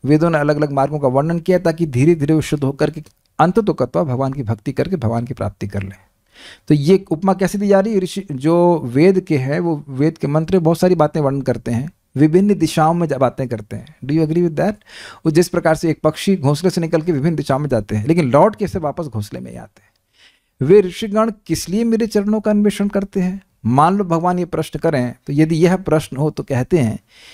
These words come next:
कि उन चरण कमलों के सभी तीर्थों के आश्रय होने के गुण के कारण उनके ध्यान से सभी प्रकार के पापों का नाश हो जाने से परम पुरुषार्थ के लाभ के लिए वैसा करते हैं,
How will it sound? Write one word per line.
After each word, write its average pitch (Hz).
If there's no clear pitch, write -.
कि 185
उन 196
चरण 151
कमलों 170
के 202
सभी 170
तीर्थों 165
के 196
आश्रय 135
होने 180
के 202
गुण 147
के 220
कारण 165
उनके 190
ध्यान 170
से 165
सभी 143
प्रकार 170
के 190
पापों 147
का 175
नाश 147
हो 147
जाने 151
से 151
परम 165
पुरुषार्थ 156
के 151
लाभ 143
के 156
लिए 143
वैसा 127
करते 117
हैं, 110